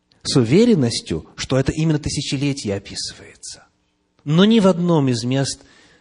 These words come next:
об этом не говорится, кроме, повторюсь, двадцатой главы Откровения.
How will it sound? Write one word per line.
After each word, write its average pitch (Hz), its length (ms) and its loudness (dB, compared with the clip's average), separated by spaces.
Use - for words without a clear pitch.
об 110 180 -4
этом 110 380 -4
не 101 460 -8
говорится, 76 640 -14
кроме, 131 440 -4
повторюсь, - 500 -12
двадцатой 98 580 -12
главы 76 520 -18
Откровения. - 800 -20